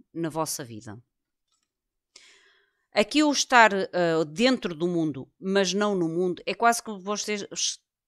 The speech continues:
neste momento,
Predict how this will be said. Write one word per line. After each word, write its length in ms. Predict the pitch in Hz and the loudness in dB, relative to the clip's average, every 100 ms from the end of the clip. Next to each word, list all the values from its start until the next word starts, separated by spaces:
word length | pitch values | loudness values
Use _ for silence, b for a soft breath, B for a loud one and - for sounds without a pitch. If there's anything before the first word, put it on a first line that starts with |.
| _ _ _ _ _ _ _ _ _ _ _ _ _ _ | _ _ _ _ _ _ _ _ _ _ _ _ _ _
neste 440 | 180 233 233 - 208 | -4 0 0 -2 -2
momento, 760 | 196 196 226 196 - 147 - | -2 -2 -2 -4 -8 -16 -16